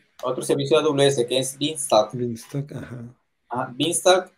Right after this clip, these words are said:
Speaker 1: también nos ayuda mucho con la parte de co-, la configuración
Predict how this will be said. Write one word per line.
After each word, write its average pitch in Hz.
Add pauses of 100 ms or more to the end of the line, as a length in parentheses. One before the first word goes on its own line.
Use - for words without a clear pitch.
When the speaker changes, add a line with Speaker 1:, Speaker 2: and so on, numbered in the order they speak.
(120)
Speaker 1:
también 139
nos 131
ayuda 135
mucho 147
con 139
la 117
parte 123
de 135
co-, -
la 117
configuración 120